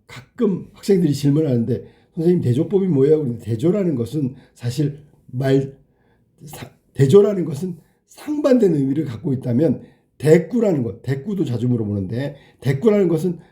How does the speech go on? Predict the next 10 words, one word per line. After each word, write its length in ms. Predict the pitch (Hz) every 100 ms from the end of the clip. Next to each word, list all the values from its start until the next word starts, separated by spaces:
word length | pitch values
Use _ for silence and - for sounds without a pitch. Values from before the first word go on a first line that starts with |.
| -
말의 460 | 147 147 175 -
짝이라고 480 | - 185 247 254 202
생각하면 400 | 180 160 127 113
된다. 300 | 107 98 98 95
예를 260 | 135 160
들어 200 | 147 127 - _
말대꾸 460 | 131 151 170 202 196
한다라고 540 | 160 151 131 120 123
한-, 160 | 110 127
한다면 640 | 139 147 131 147 156 -